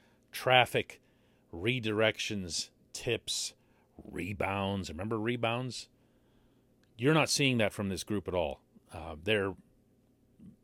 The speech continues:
buzzing through the attacking zone and around the attacking zone, would probably be the better way to put it.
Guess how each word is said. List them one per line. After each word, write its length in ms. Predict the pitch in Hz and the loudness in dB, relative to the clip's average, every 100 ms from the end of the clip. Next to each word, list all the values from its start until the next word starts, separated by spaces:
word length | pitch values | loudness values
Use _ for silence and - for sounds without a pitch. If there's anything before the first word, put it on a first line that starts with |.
| - - - | -20 -10 0
buzzing 520 | 123 135 180 185 170 | 2 4 2 2 -2
through 800 | - - 127 135 156 175 185 175 _ _ _ _ _ _ _ | -6 -8 -2 2 4 2 0 -4 _ _ _ _ _ _ _
the 140 | - 135 | -2 -2
attacking 540 | - 147 139 - 151 | 0 0 0 0 -4
zone 440 | 117 135 156 170 156 | -2 -2 -2 -4 -6
and 120 | 98 | -8
around 1080 | 82 76 92 90 110 127 147 160 165 156 151 | -8 -8 -2 0 0 0 0 0 0 -2 0
the 140 | 170 | 0
attacking 440 | - 147 139 160 123 | 0 -2 -2 -4 -2
zone, 240 | 139 156 | -2 -2
would 100 | 151 | -2
probably 220 | 135 139 | -2 0
be 40 | 143 | -2
the 100 | 131 | -2
better 220 | 135 135 | -2 0
way 120 | 143 | 0
to 80 | 135 | 0
put 180 | - | 0
it. 120 | 151 | 0